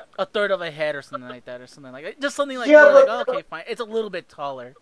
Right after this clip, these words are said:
Speaker 2: Right, but then when you look at, pfft, Iron Man figures, let's say, you know, the one that I have, like, Hasbro Revoltech for that matter,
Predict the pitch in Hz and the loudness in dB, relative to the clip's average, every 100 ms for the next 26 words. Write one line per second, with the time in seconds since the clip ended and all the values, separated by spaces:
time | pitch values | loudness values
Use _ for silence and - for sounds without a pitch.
0 | _ _ _ _ _ _ _ _ _ 277 | _ _ _ _ _ _ _ _ _ 4
1 | 269 233 - - 240 269 240 233 277 294 | 4 4 2 0 4 4 4 4 4 2
2 | 285 247 - _ - - - - 160 247 | 4 4 2 _ -8 -8 -8 -2 6 8
3 | 269 220 202 - 185 165 147 160 147 - | 8 8 4 2 -2 0 0 0 0 0
4 | 160 151 156 156 143 143 151 151 165 160 | 0 0 0 0 0 2 2 4 8 10
5 | 160 156 143 139 175 170 170 175 160 151 | 10 10 8 4 4 2 6 8 8 6
6 | 180 196 196 220 208 208 214 214 233 240 | 6 6 6 6 6 8 8 10 8 6